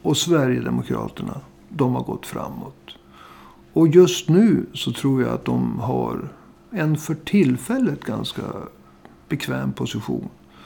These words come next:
De är med i regeringsunderlaget och kan peka på politiska framgångar, lag och ordning och sånt. Å andra sidan kan de unna sig lyxen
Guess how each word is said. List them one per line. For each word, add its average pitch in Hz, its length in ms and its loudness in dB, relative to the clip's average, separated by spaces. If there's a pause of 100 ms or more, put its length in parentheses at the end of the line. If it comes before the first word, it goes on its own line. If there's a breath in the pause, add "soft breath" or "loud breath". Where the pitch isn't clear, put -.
(280 soft breath)
De 135 180 2
är 147 40 4
med 156 200 4
i 214 320 2
regeringsunderlaget 156 1120 0
och 151 80 -8
kan 131 160 -4
peka 139 420 -2
på 160 380 -4
politiska 143 600 -4
framgångar, 135 760 -2
lag 123 340 -2
och 117 120 -2
ordning 110 400 -4
och - 120 -8
sånt. - 420 -6 (1040 loud breath)
Å 190 120 2
andra 156 260 6
sidan 165 420 2
kan 135 220 0
de 123 200 0
unna 127 300 2
sig 127 160 -2
lyxen - 600 -4